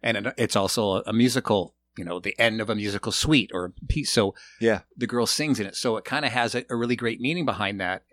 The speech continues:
Speaker 1: and everything. And, um, yeah, really enjoyed it 'cause it was something different. There's just so much stuff like, "Oh, I've seen this before."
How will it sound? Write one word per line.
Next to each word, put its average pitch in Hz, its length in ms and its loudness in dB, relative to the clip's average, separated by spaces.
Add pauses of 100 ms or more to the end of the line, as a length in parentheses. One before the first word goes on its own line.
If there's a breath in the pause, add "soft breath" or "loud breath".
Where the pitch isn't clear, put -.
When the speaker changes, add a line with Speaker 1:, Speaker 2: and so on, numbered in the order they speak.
Speaker 1:
and 113 100 -6
everything. 104 440 -4
And, 104 220 -4
um, 98 340 -4 (800)
yeah, 131 280 6 (380)
really 147 300 4
enjoyed 127 300 6
it 107 40 2
'cause 110 80 0
it - 20 0
was 95 100 -2
something 117 260 -2
different. 92 340 -6
There's 107 180 -10
just 131 140 -4
so - 80 -2
much 110 140 -2
stuff 110 180 -2
like, 98 120 -2
"Oh, 98 80 -6 (180)
I've 98 120 -10
seen 147 160 -8
this 117 100 -6
before." - 420 -16